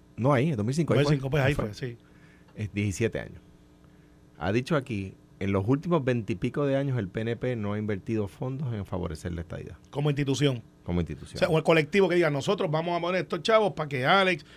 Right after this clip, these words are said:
Speaker 2: fulano, mengano, vayan allá en una misión y, y, y, y atiendan eso".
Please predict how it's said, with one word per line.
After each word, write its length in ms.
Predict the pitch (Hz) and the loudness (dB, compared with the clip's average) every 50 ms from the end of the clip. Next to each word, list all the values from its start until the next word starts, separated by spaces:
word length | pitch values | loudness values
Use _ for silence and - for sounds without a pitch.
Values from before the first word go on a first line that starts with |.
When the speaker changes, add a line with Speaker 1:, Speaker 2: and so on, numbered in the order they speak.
| - - - | -20 -18 -12
Speaker 2:
fulano, 460 | - 139 135 156 175 190 185 180 165 | -6 0 4 6 6 6 6 4 2
mengano, 360 | 151 147 151 170 190 196 180 156 | 0 -2 0 0 2 2 0 0
vayan 340 | 135 120 135 156 170 175 | -2 0 0 0 0 0
allá 160 | 175 175 202 196 | 0 0 2 2
en 60 | 175 | 2
una 160 | 156 156 165 | 2 0 0
misión 440 | 170 170 160 156 208 226 226 208 175 | -2 -2 0 4 4 4 6 4 2
y, 240 | 151 139 135 139 - - | 0 0 -2 -4 -8 -12
y, 160 | 139 143 147 - | -12 -12 -12 -10
y, 220 | 143 139 135 151 - | -10 -10 -10 -10 -10
y 120 | 120 117 | -8 -6
atiendan 420 | 110 113 123 165 180 196 190 170 156 | -6 -4 -2 0 2 2 4 4 2
eso". 260 | 135 113 - - - | 0 -2 -4 -12 -14